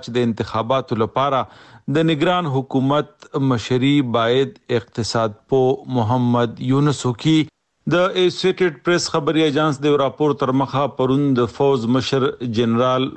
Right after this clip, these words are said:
وقار الزمان لوړپوړو چارواکو او زده کوونکو د ډاکې په شاه جلال نړیوال هوایي ډګر د محمد یونس هرکلی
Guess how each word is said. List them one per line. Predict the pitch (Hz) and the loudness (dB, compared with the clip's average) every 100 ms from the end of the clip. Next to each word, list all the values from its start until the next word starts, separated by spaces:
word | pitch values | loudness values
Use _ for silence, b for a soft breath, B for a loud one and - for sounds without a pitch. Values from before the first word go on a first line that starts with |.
| - 117 | -4 -2
وقار | 120 - 123 123 | -2 -2 -2 0
الزمان | 120 98 110 110 123 127 123 | -2 -2 -2 0 0 0 0
لوړپوړو | 127 - 120 113 104 - 127 120 110 | -4 -6 -4 -2 -2 0 0 0 0
چارواکو | 110 107 113 123 - 127 131 - 110 | 0 2 2 0 0 0 0 -2 -2
او | 107 92 | -2 -2
زده | 107 101 | -4 -2
کوونکو | 117 120 139 139 131 104 B B B - 135 | 0 2 0 2 0 0 B B B -2 2
د | 156 151 | 2 2
ډاکې | 156 151 160 165 160 156 | -2 -2 0 0 0 0
په | 143 127 | 0 0
شاه | 131 123 110 | -2 0 0
جلال | 120 131 135 131 - 120 | 0 0 0 -4 -4 -2
نړیوال | 110 113 123 123 107 | 0 2 2 0 -2
هوایي | 101 110 120 113 | 0 2 0 0
ډګر | 110 101 123 127 110 | 0 0 0 0 -2
د | 107 104 98 | 0 0 0
محمد | 104 113 117 107 107 | 2 2 0 -2 -2
یونس | 104 117 113 - | 0 0 -2 -4
هرکلی | 117 107 123 131 | -4 -2 0 2